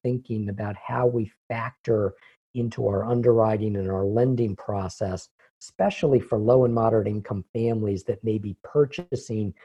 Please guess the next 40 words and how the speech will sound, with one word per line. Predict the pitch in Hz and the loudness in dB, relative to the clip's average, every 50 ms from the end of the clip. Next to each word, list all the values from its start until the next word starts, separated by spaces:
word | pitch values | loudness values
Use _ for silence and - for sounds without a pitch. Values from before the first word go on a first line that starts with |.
| - _ _ _ - | -20 _ _ _ -4
this | 127 113 - - - - | -4 -4 -4 -4 -2 2
older | 139 127 127 123 117 113 107 104 | 4 4 6 6 6 6 6 4
housing | 95 - 123 123 110 101 101 110 101 95 | 2 2 0 0 0 0 0 -2 -6 -6
stock | - - - 104 101 98 95 - - | -8 -8 -8 -8 -6 -6 -8 -10 -10
because | - 107 - - - 107 95 | -12 -12 -10 -8 -8 -6 -6
it | 101 95 95 | -6 -6 -6
is | 95 85 - | -8 -10 -8
more | 104 98 101 98 95 92 | -8 -6 -4 -2 -2 -4
affordable. | - _ _ - 95 92 90 87 78 - - - - _ _ - _ _ _ _ - 110 | -4 _ _ -10 -6 -6 -6 -6 -6 -10 -14 -16 -18 _ _ -20 _ _ _ _ -6 -2
I | |
think | 120 151 127 | 0 0 2
we | 135 127 | 2 2
need | 127 127 117 | 4 2 2
to | 117 | 0
be | 110 113 | -2 -2
doing | 101 104 107 107 101 95 | -2 0 0 -2 -2 -4
some | - 98 98 | -4 -6 -8
thinking | - - 110 101 - 107 92 | -6 -6 -6 -6 -6 -8 -8
about | 90 98 92 87 - - | -6 -6 -6 -6 -6 -4
that. | 110 104 101 95 87 - _ _ _ _ _ _ _ _ _ _ _ _ _ _ - | -2 0 0 -2 -2 -6 _ _ _ _ _ _ _ _ _ _ _ _ _ _ -4
And | 123 127 | 0 2
then | 131 131 | 2 4
the | 135 147 | 8 8
other | 170 196 180 170 143 139 | 10 10 12 10 10 10
is, | 135 135 127 113 107 - - - | 10 8 8 6 2 -4 -10 -4
you | 143 131 | -2 0
know, | 123 | 2
whatever, | 120 131 131 156 170 165 170 156 143 135 131 131 120 113 - _ _ _ | 4 6 8 8 10 10 12 10 10 10 8 6 4 2 -4 _ _ _
you | - 127 123 | -4 -2 0
know, | 117 113 113 | 0 2 2
one | 113 117 120 123 127 127 127 | 0 0 2 2 2 4 4
may | 123 117 117 | 4 4 2
think | 113 - 135 127 123 | 2 0 -2 -2 0
about | 120 117 110 104 - | 0 2 0 0 -2
climate | - - 123 127 123 - - 143 127 | -4 -6 -2 -2 -2 -2 -2 -4 -4
change | - - - 131 113 104 | -6 -6 -4 -4 -4 -2
as | 98 95 85 | -2 -4 -4
a | 95 | -6
political | - - 95 95 104 127 160 165 - 170 165 | -10 -10 -8 -2 2 6 6 6 6 4 2
issue, | 175 170 170 - 196 190 185 | 2 2 0 0 0 0 0